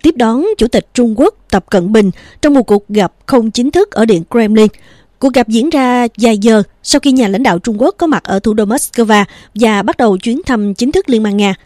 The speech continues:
Hai nguyên thủ đã gọi nhau là người bạn thân thiết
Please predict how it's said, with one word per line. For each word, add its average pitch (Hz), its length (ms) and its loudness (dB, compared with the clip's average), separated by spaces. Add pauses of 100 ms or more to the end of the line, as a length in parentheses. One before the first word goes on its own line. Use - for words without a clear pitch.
(440)
Hai 277 220 0
nguyên 285 240 2
thủ 214 320 0
đã 269 140 0
gọi 202 220 0
nhau 220 260 0
là 185 340 -4 (100)
người 220 240 4
bạn 180 320 -4
thân 226 260 -2
thiết 359 220 2